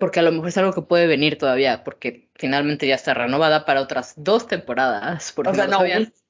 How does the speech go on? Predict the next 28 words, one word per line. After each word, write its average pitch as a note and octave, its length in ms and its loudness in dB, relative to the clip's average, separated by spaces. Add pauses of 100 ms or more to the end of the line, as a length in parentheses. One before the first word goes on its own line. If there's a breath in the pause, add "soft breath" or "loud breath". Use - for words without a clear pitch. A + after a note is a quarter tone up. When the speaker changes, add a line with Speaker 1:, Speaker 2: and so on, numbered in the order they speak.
Speaker 2:
sino E3+ 300 -2
dos B3 280 4
y C4+ 180 -2
tres. - 200 0
Speaker 1:
Dos, F3 920 4
dos G#3+ 300 2
y A3 60 -6
tres, D#3+ 580 0
ya D#3+ 160 0
se E3 160 -4
vienen. D#3+ 320 0
Entonces F#3 380 -4
es F3+ 140 -2
algo G3+ 220 0
que F3 80 -6
todavía F3 320 -2
podemos B2 320 -4
ver. C3+ 340 -2 (400)
Speaker 2:
Sí, C#4+ 180 0
porque C4 220 -2
para C4 140 0
ese C4+ 140 -4
momento C#4 320 0
es E4+ 80 -2
un F4+ 100 0
personaje C#4+ 400 0
completamente C4 540 -2
plano. F#3+ 420 -2